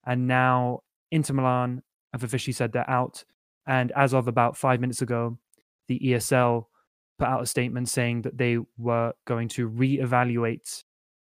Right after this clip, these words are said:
uh, basically the system that they had created. So that's the overview.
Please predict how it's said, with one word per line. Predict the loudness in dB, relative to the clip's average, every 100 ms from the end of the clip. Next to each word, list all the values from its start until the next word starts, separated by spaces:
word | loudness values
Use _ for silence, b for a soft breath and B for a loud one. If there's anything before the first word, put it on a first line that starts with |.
| _
uh, | -4 -2 -2 -6 -14 _ _ -2
basically | -2 0 -4
the | -4
system | -4 -4 -4 -6
that | -6
they | -6
had | -6
created. | -8 -10 -12 -14 -18 _ _ _ _ _ _
So | 4
that's | 6 6 4
the | 6
overview. | 6 4 0 0 -2